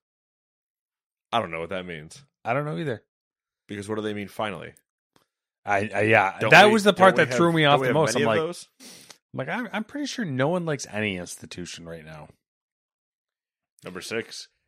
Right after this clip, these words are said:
Speaker 1: Embracer has announced a restructuring program which will lead to studio closures. To that end, Embracer has made some key changes to its executive management team.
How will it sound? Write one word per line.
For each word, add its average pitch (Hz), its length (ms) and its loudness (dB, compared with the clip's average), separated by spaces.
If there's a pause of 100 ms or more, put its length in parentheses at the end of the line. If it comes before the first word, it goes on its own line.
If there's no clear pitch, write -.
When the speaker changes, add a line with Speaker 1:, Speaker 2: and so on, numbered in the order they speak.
Speaker 1:
Embracer 123 480 -2
has 117 140 -2
announced 117 320 -6
a - 20 -8
restructuring 120 720 -8
program 117 360 -6
which 139 160 -10
will 160 140 -8
lead 151 220 -8
to 147 100 -12
studio 120 400 -6
closures. 107 640 -8
To 90 160 -14
that 78 160 -12
end, 92 180 -10
Embracer 90 460 -10
has 90 140 -10
made 95 220 -10
some 117 280 -10
key 120 300 -8
changes 107 400 -10
to 98 120 -10
its 95 140 -10
executive 90 460 -12
management 80 400 -14
team. 87 340 -14